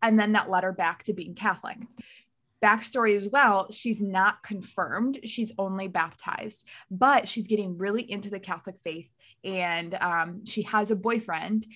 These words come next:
who's living in New York, and he was baptized Catholic, but it doesn't seem like he is really,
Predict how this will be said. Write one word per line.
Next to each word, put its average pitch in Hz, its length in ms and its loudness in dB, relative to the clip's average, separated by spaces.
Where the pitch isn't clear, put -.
who's 214 220 2
living 190 220 -2
in 180 100 -6
New 170 100 -10
York, 175 400 0
and 180 480 2
he 233 420 0
was 196 300 4
baptized 226 420 2
Catholic, 277 560 2
but 226 120 8
it 208 100 8
doesn't 220 300 4
seem 214 340 0
like 185 340 0
he 214 440 0
is 196 300 2
really, 185 640 0